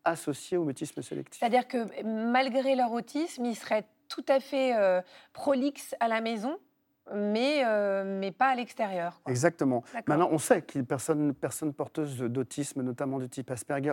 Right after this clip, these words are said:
Speaker 1: y compris adultes, qui vont faire des groupes, euh, pour, euh, d'affirmation de soi pour la phobie sociale. Et on a de nos collègues qui prennent en charge des adultes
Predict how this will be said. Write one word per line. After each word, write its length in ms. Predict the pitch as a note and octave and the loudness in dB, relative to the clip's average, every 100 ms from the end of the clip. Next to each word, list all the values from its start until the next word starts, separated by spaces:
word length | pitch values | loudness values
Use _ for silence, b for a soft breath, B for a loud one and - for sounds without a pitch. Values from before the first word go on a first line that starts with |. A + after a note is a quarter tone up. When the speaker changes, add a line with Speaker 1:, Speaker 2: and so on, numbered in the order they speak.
| - | 0
Speaker 1:
y 80 | E3+ | -2
compris 320 | E3 D3 C#3 | -2 -2 -2
adultes, 420 | B2 G3+ C4 - B B B - | 0 -2 -6 -12 B B B -12
qui 220 | - F#3 | 0 2
vont 200 | E3+ G#3 | 4 2
faire 280 | - G3+ F#3 | 2 2 4
des 160 | D#3+ | 4
groupes, 340 | D3 D#3+ F#3+ - _ b b b - | 4 2 0 -4 _ b b b -4
euh, 140 | C#3 C3+ | 0 0
pour, 420 | C#3 E3 C#3 C#3 | 0 0 2 4
euh, 180 | C3 B2+ | 4 4
d'affirmation 540 | C#3 C#3+ D#3 D3 D#3+ | 2 2 0 0 -4
de 60 | D3 | 0
soi 160 | F3 | 0
pour 160 | E3 E3 | 2 0
la 80 | C#3 | 0
phobie 240 | - C3+ | 0 -2
sociale. 400 | - B2 A#3+ C4 | -2 -4 0 2
Et 80 | E3+ | 4
on 100 | D3 | 4
a 80 | D3 | 4
de 60 | |
nos 100 | D3 | 2
collègues 460 | C3 D3 C#3+ E3 - | 4 4 6 4 2
qui 160 | - B2+ | -4 -6
prennent 260 | - D3+ | -4 -4
en 80 | C#3 | -4
charge 240 | - C#3+ | -4 -4
des 160 | C3 B2 | -2 -2
adultes 380 | C3 C3 C#3+ | 0 2 0